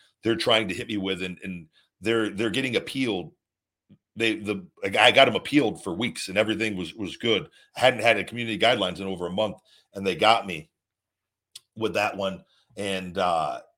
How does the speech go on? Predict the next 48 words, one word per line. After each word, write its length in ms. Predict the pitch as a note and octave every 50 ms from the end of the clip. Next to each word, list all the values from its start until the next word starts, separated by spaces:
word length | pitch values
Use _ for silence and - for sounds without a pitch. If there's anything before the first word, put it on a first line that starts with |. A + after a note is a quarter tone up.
| _
even 180 | A#2+ A#2+ A2+ A#2+
though 80 | A#2
the 100 | G#2+ G#2+
kid's 260 | G2+ - - A2 F#2+ -
doing 220 | - A2+ G#2+ G2+
Shinsuke 640 | F#2+ - - B2+ A#2+ G2+ - - A2+ G#2+ G2 G2 -
Nakamura, 680 | A2 G#2+ G2+ - - G2 F#2+ G2 G2+ G#2 G2 F2+ E2+
he's 140 | G2 F2 -
doing 300 | - A2 G2+ G2 F#2 F2
his 260 | - A2 G#2+ F2 -
thing, 240 | - G2+ F#2 F2+ D#2+ - _ _ _
but 160 | - G#2+ -
it, 120 | - G2 F2 -
it's 340 | A#2 A2 - - - - - _ _ _ _ _ _ _
what 160 | _ B2 A#2+ G2
it 160 | - - -
looks 260 | A2 C#3+ C#3+ - -
like 220 | A#2 G2+ G2 F#2
though. 140 | - G#2+ G2+
But 160 | - G#2 G2
if 140 | - G2 F2+ - _ -
that, 200 | A#2 A#2 G2 - - _ _ -
if 140 | A2+ A2
that 320 | - C#3+ D3 E3+ E3 E3 -
was, 400 | D3 D3 C#3 C3 A#2 - - - _ _ _ _
went 200 | A2 C#3 D#3 D#3
to 100 | - A#2
court, 400 | - - B2 A2 G2 - - -
they 140 | A2 A2+ A2
lose 480 | G2 G2 F#2+ D#2 - - - - - -
on 120 | - F#2+ F2+ E2
that 120 | E2 D#2+
because 160 | F#2+ G2+ B2
he's 100 | A#2+ A2
doing 200 | G#2+ C3+ B2+ A#2+
Shinsuke 420 | - - - B2 A2 - - A#2 G#2+
Nakamura. 540 | G2+ G2 F2+ - - E2+ F2 F2 D#2+ C2 - - _ _ _ _ _
It's 220 | - G2+ G2 - B2
not, 160 | B2+ A#2+ G#2
it's 100 | G2+ -
like, 160 | B2 A2 F2
no, 300 | A2 B2+ D3 C3+ G#2 F#2
nothing 380 | - G#2 A2 B2 B2+ B2 C#3 B2
in 80 | A#2+ A2+
my 120 | A2+ A2+
post 360 | A2+ - C3 B2 A2 - -
reference 420 | F#2+ A2+ A2 - A#2 G#2+ F#2+ - -
sex-, 320 | - A2+ G2+ F#2+ - -